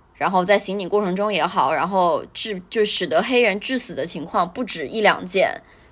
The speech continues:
就是是非常非常多的。但是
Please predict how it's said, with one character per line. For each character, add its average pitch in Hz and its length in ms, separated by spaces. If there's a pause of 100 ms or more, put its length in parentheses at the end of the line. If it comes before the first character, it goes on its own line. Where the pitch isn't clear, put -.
(100)
就 247 100
是 240 120
是 254 160
非 254 240
常 180 240
非 185 140
常 165 200
多 175 240
的。 - 200 (420)
但 285 140
是 277 200